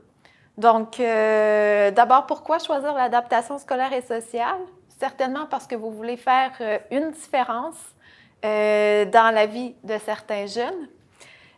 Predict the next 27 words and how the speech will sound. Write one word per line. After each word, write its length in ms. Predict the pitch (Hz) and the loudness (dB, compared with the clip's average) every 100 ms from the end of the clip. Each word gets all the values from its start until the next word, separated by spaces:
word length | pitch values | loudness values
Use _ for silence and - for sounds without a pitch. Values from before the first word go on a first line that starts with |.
| - | 0
Euh, 240 | 226 220 | 2 2
vous 140 | 220 247 | 0 -4
voulez 300 | 226 247 247 | -2 2 4
accompagner 720 | 226 240 233 240 233 240 247 | 4 4 2 4 2 0 -4
l'élève 600 | 240 233 226 233 233 220 - | -4 -4 -2 0 0 -4 -8
en 140 | 202 | -8
situation 600 | 196 - - 226 202 226 | -8 -12 -6 -4 -4 -6
de 100 | 214 185 - | -4 -4 -4
handicap 560 | 190 202 - - 311 320 - _ _ _ | -6 -6 -8 -4 -2 -2 -8 _ _ _
ou 140 | 247 | 4
accompagner 600 | 233 226 233 240 233 247 | 4 4 2 2 0 -2
l'élève 420 | 233 226 240 233 | -4 -4 -2 -4
qui 120 | - - | -8 -16
présente 720 | - 220 214 214 226 226 - | -10 -8 -4 -4 -4 -8 -8
une, 540 | 202 190 190 190 185 | -6 -6 -6 -6 -6
euh, 1000 | 185 185 180 180 175 170 170 165 170 165 | -4 -4 -4 -6 -8 -8 -8 -6 -6 -8
des 180 | 165 180 | -6 -6
difficultés 840 | 180 - 269 254 247 262 262 262 - | -6 -12 -10 -10 -8 -6 -6 -8 -8
ou 240 | 233 247 - | -8 -10 -4
des 200 | 220 208 | -4 -4
troubles 580 | - 254 254 220 202 196 - - | -8 -6 -6 -4 -4 -4 -8 -8
d'adaptation 840 | - 220 226 226 208 208 226 233 - | 2 4 4 2 0 -2 -4 -8 -8
ou 120 | - 285 | -8 -4
d'apprentissage 1000 | 220 226 220 196 - - 214 392 359 - - _ _ | -4 -6 -12 -14 -14 -8 -8 -8 -12 -16 -20 _ _
pour 140 | - 320 | -2 0
lui 140 | 294 | 0
permettre 460 | - 240 226 254 | 2 2 2 -6